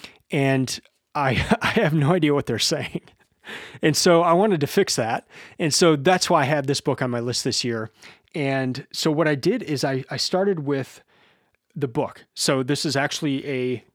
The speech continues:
a play, a, a, um, by Beaumarchais.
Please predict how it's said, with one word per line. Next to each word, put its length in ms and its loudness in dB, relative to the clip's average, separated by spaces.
a 220 -4
play, 800 -6
a, 40 -10
a, 220 -6
um, 360 -10
by 400 -2
Beaumarchais. 760 -2